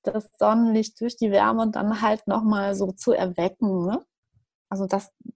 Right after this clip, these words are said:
dass dann noch mal neue Ideen geboren werden oder kleine neue Projekte, die halt mein Herzenswunsch sind und die in mir liegen,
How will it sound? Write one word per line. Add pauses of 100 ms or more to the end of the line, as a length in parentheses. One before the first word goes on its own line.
dass
dann
noch
mal
neue
Ideen (520)
geboren
werden
oder
kleine
neue
Projekte, (880)
die
halt (280)
mein
Herzenswunsch
sind
und
die
in
mir
liegen,